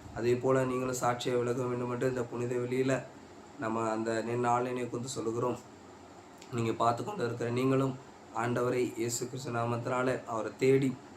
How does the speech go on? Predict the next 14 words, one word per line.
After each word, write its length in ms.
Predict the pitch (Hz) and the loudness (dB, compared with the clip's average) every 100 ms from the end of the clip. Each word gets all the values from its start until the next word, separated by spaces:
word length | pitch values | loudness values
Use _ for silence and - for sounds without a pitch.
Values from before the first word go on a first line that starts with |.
| - - | -16 -6
ரட்சிப்படைய 480 | 110 113 120 123 120 | -4 -2 0 2 2
வேண்டும் 260 | 120 120 120 | 2 2 0
என்று 120 | 131 | -2
சொல்லி 220 | 147 120 | -2 -2
நாங்க 280 | 120 110 107 - | -2 -2 -6 -6
சொல்லுகிறோம். 420 | 117 127 135 131 - - - - | -2 2 2 0 -4 -18 -16 0
நீங்கள் 300 | 131 139 131 | 4 6 6
உங்கள் 260 | 127 113 110 | 4 2 4
வாழ்க்கையோட 480 | 117 120 127 123 117 113 - - | 4 4 -2 -2 0 -2 -6 -8
ஒரு 180 | 117 123 | -2 2
நிலையில 400 | 127 123 123 123 123 - | 2 2 2 2 0 -2
அதை 200 | 110 107 | -4 -4
சிந்திச்சு 420 | 107 123 127 127 135 | -2 -2 -2 -2 -2
பாருங்க, 340 | 113 117 117 | 0 0 -2